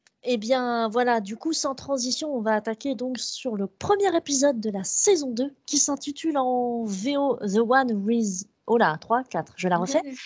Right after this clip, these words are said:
Speaker 1: qui s'intitule The One With Ross's New Girlfriend, ce qui
Speaker 2: Exactement.
Speaker 1: est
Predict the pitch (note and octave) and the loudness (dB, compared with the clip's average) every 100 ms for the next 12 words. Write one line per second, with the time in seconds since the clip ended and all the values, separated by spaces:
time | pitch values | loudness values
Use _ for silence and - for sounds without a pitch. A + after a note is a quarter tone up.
0 | - - - G#4 A#4 G#4 F4 - E4+ C#4+ | -16 -4 4 6 6 2 -2 -2 0 2
1 | G#3+ - F3 C4 B3+ C#4 B3 G#3 A3 G3 | 0 -2 2 4 6 4 2 4 2 2
2 | F3 F3+ C#4+ C#4 F4 B3+ A#3+ B3+ G#3+ G3+ | -2 2 2 4 0 0 0 0 2 0
3 | F#3 C4 D#4+ F#4+ F#4+ - - G3+ G3+ C4 | 0 -2 -2 -4 -8 -8 -6 -6 -6 -8
4 | G#3 F3+ G#3 - A3+ | -12 -14 -12 -4 -4